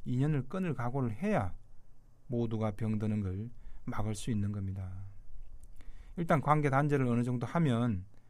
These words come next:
아내는 숨통이 트이고 남편이 남의 편이 아닌 자신의 편으로 인식되면서 신뢰가 다시 조금씩 회복됩니다. 물론 남편은 당장엔 마음은 불편하지만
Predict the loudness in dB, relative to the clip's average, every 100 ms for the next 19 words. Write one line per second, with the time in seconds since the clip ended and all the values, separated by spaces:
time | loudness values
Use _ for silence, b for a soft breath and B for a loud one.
0 | b 2 4 4 2 0 -4 -2 -2 -2
1 | -4 -2 0 0 -2 -6 -8 b b b
2 | b 0 2 2 2 0 -2 -6 b b
3 | b 2 4 4 0 0 2 2 0 -2
4 | -6 -12 -10 -10 b b b -6 -2 0
5 | 0 0 0 0 0 -4 -6 b b -2
6 | -2 -2 0 2 2 0 0 -2 -4 b
7 | b -6 0 2 4 2 -2 -6 -4 -4
8 | -4 -4 b b -4 -2 -2 -2 -2 -2
9 | -2 -4 -4 -2 -4 -6 -6 -8 -10 -12
10 | b b b b b 4 4 6 4 2
11 | 0 0 -2 -8 b -4 -2 2 2 2
12 | 2 2 2 2 0 -2 0 0 2 2
13 | 2 0 -2